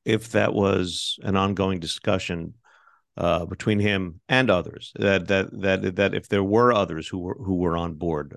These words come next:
uh, with that, uh, it would seem likely to me,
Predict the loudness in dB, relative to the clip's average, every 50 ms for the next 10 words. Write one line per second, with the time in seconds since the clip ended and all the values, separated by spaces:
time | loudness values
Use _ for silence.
0 | _ -10 -8 -8 -8 -8 -10 -8 -6 -6 -6 -6 -10 -14 _ -20 -20 _ _ _
1 | _ -4 0 2 4 4 4 4 4 4 6 6 8 8 6 4 2 0 -4 -4
2 | -6 _ _ _ -10 -8 -8 -8 -8 -12